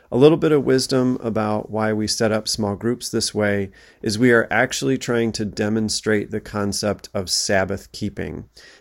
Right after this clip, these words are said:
And we'll get more and more into that as we go, but it is a time,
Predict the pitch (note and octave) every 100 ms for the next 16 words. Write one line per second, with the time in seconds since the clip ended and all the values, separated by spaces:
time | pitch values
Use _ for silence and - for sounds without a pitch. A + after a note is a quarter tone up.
0 | - G2+ G2 F#2+ F#2 F#2+ G2 G#2+ - A#2+
1 | A#2 B2 A#2 A2+ A2+ A2 G#2+ - G#2 G2+
2 | G2+ F2+ F#2+ F#2 G#2 G2+ G2 E2+ F#2+ -
3 | _ _ _ A2+ A2 G#2+ - G#2+ G2+ -
4 | A#2+ A#2 A2+ A#2 A2+